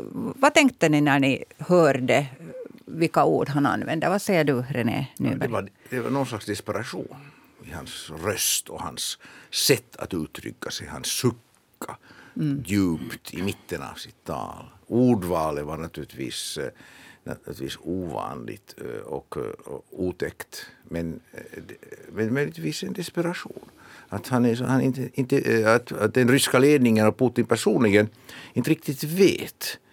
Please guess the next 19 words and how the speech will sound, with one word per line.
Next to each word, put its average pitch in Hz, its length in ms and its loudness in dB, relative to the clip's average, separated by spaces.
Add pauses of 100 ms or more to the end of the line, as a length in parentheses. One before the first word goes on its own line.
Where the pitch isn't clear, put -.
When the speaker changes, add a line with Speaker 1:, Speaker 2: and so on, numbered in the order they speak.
(260)
Speaker 2:
hur 110 80 4
de 104 40 2
ska - 180 0
komma - 300 2 (160)
ut - 180 -6 (100)
ur 98 140 4
den 92 200 2
här, 87 260 -2 (300)
den 92 180 -2
här 92 220 0
lilla 92 460 4 (320)
segerrika, 85 1000 0 (220)
eh, - 120 -2 (680)
kriget 90 540 2
som, 82 360 -2
som, 95 300 -2 (140)
som 92 500 -2
ha-, 98 180 -4
nu, 101 360 4